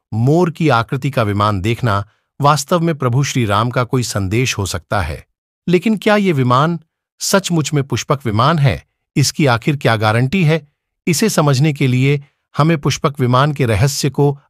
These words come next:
अच्छे से जानना पड़ेगा। ये हमारे कुबेर के पास था, इसके बाद रावण ने उसे अपने सौतेले भाई कुबेर से लंका सहित बलपूर्वक हथिया लिया था।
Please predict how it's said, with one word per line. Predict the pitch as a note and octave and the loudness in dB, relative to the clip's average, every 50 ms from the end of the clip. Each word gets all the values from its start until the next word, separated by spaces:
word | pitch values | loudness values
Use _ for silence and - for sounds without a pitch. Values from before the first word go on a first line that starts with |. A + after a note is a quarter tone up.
| _ - | _ -4
अच्छे | C3+ - - - E3 C3+ | -4 -2 -2 -2 -2 0
से | - C#3+ | 0 0
जानना | A2 G#2 A2+ G#2+ G#2+ G#2 G2+ G2 | 0 2 2 2 2 2 0 0
पड़ेगा। | - A#2 C3 E3 F3 D3+ D3 C#3+ C#3 C#3 - _ _ _ _ _ | 0 0 2 2 2 2 2 2 0 -2 -8 _ _ _ _ _
ये | - D3 D#3 | 0 2 2
हमारे | C3 C3+ C3+ B2+ C3 C#3 C3 | 4 4 4 4 2 2 0
कुबेर | - - B2 A#2 B2 A#2+ A2+ | 0 0 2 2 2 0 0
के | - A#2+ | -2 -4
पास | F#2 - G#2 G#2 G2+ - - | -2 0 0 0 0 -2 -2
था, | - D#3 D#3+ E3+ E3+ _ _ _ _ _ - | 0 0 0 0 -2 _ _ _ _ _ -2
इसके | F3 C#3 - - E3+ | -2 -2 0 0 0
बाद | C3+ C3+ C3 C3 A#2+ | 2 2 2 2 2
रावण | A#2 A2+ G#2+ A2+ B2 B2+ | 2 2 2 2 2 2
ने | B2 B2+ B2+ | 2 0 0
उसे | A#2+ A#2 G#2+ - C#3+ | 0 -2 -2 0 -2
अपने | A#2+ A2 - C3 A#2 | -2 0 -2 -2 -2
सौतेले | - - A#2 A2 - - A2+ A2 A2+ A#2 | 0 0 0 0 0 0 0 0 0 0
भाई | G#2 F2+ G2+ B2 C#3+ D#3 D#3+ D3 - _ _ _ _ _ _ | 0 0 2 2 2 0 -2 -4 -8 _ _ _ _ _ _
कुबेर | - D#3+ D#3 E3+ F3 F3 | 2 4 4 4 4 2
से | D3 - E3+ | 2 0 0
लंका | C#3 A#2+ A#2+ B2+ A2+ C#3 B2+ | 2 2 0 0 0 0 0
सहित | A2+ - B2 A#2+ C#3+ C#3+ - - _ _ _ - | 0 2 2 2 2 0 -4 -8 _ _ _ -4
बलपूर्वक | B2 A2+ - D#3+ F#3 E3 C#3 - C#3+ C3+ C3 A#2+ C3+ C#3 - - | 0 2 4 4 4 2 2 0 0 2 2 2 0 0 -2 -4
हथिया | A#2+ - B2+ A#2+ A2+ A2+ | -2 0 0 2 2 2
लिया | A2 G#2 G#2+ A2+ G#2+ G#2+ | 2 2 2 2 0 0
था। | - - F2+ C#2 - | -2 -4 -6 -6 -8